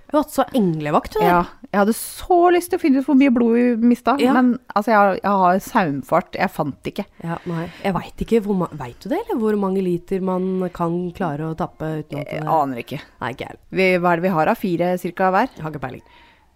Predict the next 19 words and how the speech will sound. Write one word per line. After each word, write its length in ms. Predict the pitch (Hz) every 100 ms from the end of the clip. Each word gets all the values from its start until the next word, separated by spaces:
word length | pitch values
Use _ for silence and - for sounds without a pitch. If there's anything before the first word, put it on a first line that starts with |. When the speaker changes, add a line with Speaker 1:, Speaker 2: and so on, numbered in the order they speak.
| _ -
Speaker 2:
Når 80 | 220
jeg 120 | 214
var 120 | 208
gravid, 320 | 214 202 202
og, 460 | 208 208 208 202 202
eller 160 | 196 208
når 80 | 208
jeg, 100 | 185
under 120 | 190 202
fødselen, 300 | 196 - 415
da, 60 |
så 120 | 247 240
Speaker 1:
Mhm. 60 |
Speaker 2:
mistet 180 | 226 254
jeg 80 | 180
jo 60 | 196
to 180 | 175
liter 220 | 165 147 156
blod. 180 | 180